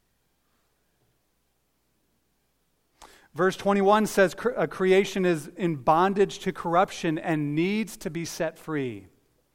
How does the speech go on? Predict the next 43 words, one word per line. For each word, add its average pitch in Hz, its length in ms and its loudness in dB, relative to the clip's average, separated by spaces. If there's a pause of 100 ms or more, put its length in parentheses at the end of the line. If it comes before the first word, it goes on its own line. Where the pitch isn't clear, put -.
(360)
Now, 180 80 0
what 233 200 4
is 285 140 0
this 240 160 -4
language, 202 420 -2
bondage 185 420 0
to 190 80 -6
corruption? 160 440 -2
What 190 120 -2
does 220 120 -6
that 185 220 0
mean? 143 340 -4
What 202 180 -4
is 208 200 0
this? 110 420 -12 (760)
Well, 196 140 -2
I 185 140 0
think 277 520 -2
maybe 196 600 0
a 170 120 -8
better 160 320 0
word, 160 460 0 (260)
I 156 80 -10
mean, 143 220 -2
I'm 143 140 -6
not 131 160 -4
a - 20 -8
Bible 113 240 -8
translator, 123 400 -12
but 196 420 -6 (360)
maybe 202 260 0
it 170 60 0
helps 156 220 -4
me 165 100 0
understand 131 400 -6
this 120 80 -12
better. 139 180 -4
I 143 60 -4
think 277 320 -2
what 226 160 2
Paul's 180 240 -4
getting 175 260 0
at 156 240 2